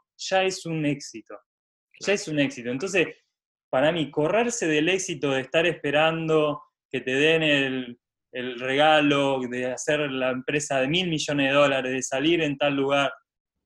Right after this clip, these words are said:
Speaker 1: correrte de todo eso y decir, "El éxito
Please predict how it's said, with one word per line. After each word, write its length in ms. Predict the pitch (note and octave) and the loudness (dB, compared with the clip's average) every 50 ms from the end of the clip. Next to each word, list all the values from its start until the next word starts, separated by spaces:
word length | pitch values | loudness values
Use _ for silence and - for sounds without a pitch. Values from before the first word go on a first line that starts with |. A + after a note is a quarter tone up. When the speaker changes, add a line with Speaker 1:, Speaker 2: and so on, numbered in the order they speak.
| _ _ _ _ _ _ - | _ _ _ _ _ _ 0
Speaker 1:
correrte 480 | D#3 D#3 E3+ G#3+ B3+ C4 B3 F3+ E3 | 2 4 4 4 2 0 0 0 0
de 60 | D3+ | 0
todo 180 | D3 D#3 F3+ G3 | 0 0 0 0
eso 200 | A#3 A3+ - - | 0 0 0 0
y 60 | E3 D3 | 0 0
decir, 340 | C#3 - - F3 F3 E3 D#3 D3 | 0 -2 -6 -8 -8 -8 -6 -4
"El 240 | C#3 C#3 C#3+ E3+ | -2 0 0 0
éxito 680 | G#3 A3+ A3+ - - E3 D3 - - C3+ B2 A#2 A2 A2+ | 0 -2 -4 -6 -10 -12 -12 -8 -6 -4 -4 -4 -4 -8